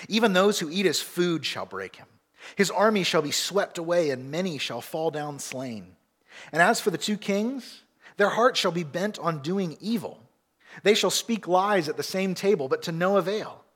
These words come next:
for the end is yet to be at the time appointed. And he shall return to his land with great wealth,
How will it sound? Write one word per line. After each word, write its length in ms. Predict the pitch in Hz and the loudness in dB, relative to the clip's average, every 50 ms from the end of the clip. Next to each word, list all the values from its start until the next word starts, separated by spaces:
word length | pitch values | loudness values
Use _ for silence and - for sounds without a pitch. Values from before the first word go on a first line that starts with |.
| _ _ | _ _
for 140 | _ - 151 | _ -8 -6
the 160 | 139 147 151 | -4 -4 -4
end 220 | 170 208 254 269 233 | -4 -4 -2 -2 -2
is 160 | 196 165 151 | -4 -2 -2
yet 240 | 175 202 - - - | -2 -2 -2 -4 -10
to 100 | - 165 | -14 -14
be 320 | 135 127 190 196 156 117 | -10 -8 -8 -6 -6 -6
at 100 | 98 - | -8 -10
the 80 | - 113 | -12 -18
time 280 | - - 139 135 123 120 | -16 -12 -10 -10 -10 -12
appointed. 460 | - - - 117 104 98 - - - _ _ _ _ _ _ _ _ _ _ _ _ _ _ _ _ - - - - - - | -14 -16 -16 -16 -16 -16 -18 -20 -20 _ _ _ _ _ _ _ _ _ _ _ _ _ _ _ _ -20 -20 -18 -18 -12 -10
And 100 | 160 156 | -4 -2
he 100 | 190 214 | 0 2
shall 180 | 202 - 196 170 | 4 4 6 4
return 440 | 156 147 - - 190 190 214 214 | 4 2 0 0 0 2 2 2
to 120 | 170 160 175 | 0 2 0
his 160 | 165 147 135 | 0 0 0
land 340 | 143 156 160 175 196 196 170 | -2 0 2 2 0 0 0
with 180 | 147 143 - | -4 -6 -6
great 320 | 131 135 147 160 180 180 147 | -10 -2 0 2 2 2 2
wealth, 420 | 165 160 156 147 104 - - - | 0 0 2 2 0 -4 -8 -14